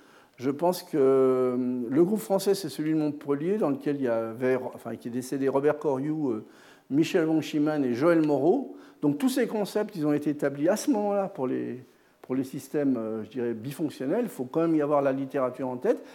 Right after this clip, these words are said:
Et en même temps, il y avait le groupe de Kenché avec Douglas Lloyd, et ils étaient à, à Irvine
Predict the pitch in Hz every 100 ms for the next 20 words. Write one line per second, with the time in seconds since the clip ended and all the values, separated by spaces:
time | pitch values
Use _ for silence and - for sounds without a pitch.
0 | - - 156 247 311 285 302 - 226 214
1 | 339 - - - 151 170 175 185 180 180
2 | 196 202 151 139 196 196 - 214 190 131
3 | 139 127 147 185 180 - 156 151 226 233
4 | 147 - - - - 135 131 156 175 160
5 | 139 127 120 113 120 - - 113 143 156
6 | 160 175